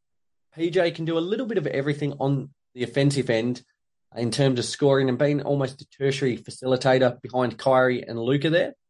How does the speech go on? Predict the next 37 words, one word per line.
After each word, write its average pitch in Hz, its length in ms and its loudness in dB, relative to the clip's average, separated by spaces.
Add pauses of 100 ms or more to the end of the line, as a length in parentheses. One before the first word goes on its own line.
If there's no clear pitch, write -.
(760)
Whilst 139 240 2
for 190 80 0
the 180 60 4
Hornets, 170 400 2
they 175 120 0
get 190 120 2
another 175 220 0
young 147 260 0
player, 131 460 2 (340)
Grant 143 320 0
Williams, 123 380 0
who 120 320 0 (880)
you 139 80 -14
sometimes 208 420 0
forget 135 240 0
he's 135 160 0
only 143 180 4
twenty-five 135 480 0
years 127 160 -2
old. 151 280 2 (760)
Oh, 285 500 6
bless 220 280 6
me. 101 180 -6 (220)
How 165 120 0
good's 147 200 0
that? 151 360 4 (280)
But 143 100 -4
that 156 160 0
sounded 120 280 -2
good 127 220 -4 (580)
coming 127 180 -2
through 123 200 2
the, 123 200 4
uh, 120 220 6
the - 100 -6
headphones 127 420 -2
there. 160 240 0